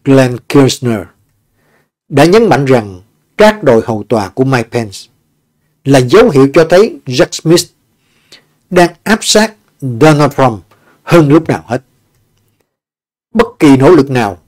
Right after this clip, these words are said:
muốn dựa vào sắc lệnh hành pháp để kéo dài thời gian đều sẽ gặp thất bại. Trác đòi hầu tòa đến với Mike Pence là bước đi quyết liệt nhất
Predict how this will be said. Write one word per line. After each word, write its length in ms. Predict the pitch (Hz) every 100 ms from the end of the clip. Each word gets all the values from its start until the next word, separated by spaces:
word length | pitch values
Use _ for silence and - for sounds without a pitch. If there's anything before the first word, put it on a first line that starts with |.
| _ _ _ -
muốn 240 | 233 226
dựa 280 | 135 135 151
vào 220 | 139 120 117
sắc 280 | - 226
lệnh 200 | 147 123
hành 200 | 135 107 92
pháp 240 | 160 190 _ _ _ _ _ _ -
để 260 | 139 151
kéo 240 | - 240 233
dài 240 | 156 120 -
thời 200 | 123 110
gian 360 | 135 143 127 123 _ -
đều 220 | 147 120
sẽ 180 | - 135
gặp 160 | 117 - -
thất 160 | -
bại. 200 | - - - _ _ _ _ _ _ _ _ _ _ _ _ _ _ _ _ _ _ -
Trác 240 | 208 208
đòi 180 | 135 117
hầu 180 | 120 117
tòa 240 | 127 107
đến 200 | 113 165
với 100 | 180
Mike 280 | 151 127 113
Pence 280 | 120 110 98 - _ _ _ _ _ _
là 160 | 135 131
bước 380 | 160 233 - -
đi 460 | 160 165 160 156
quyết 320 | 127 170 254 170
liệt 300 | 127 117 156
nhất 240 | 214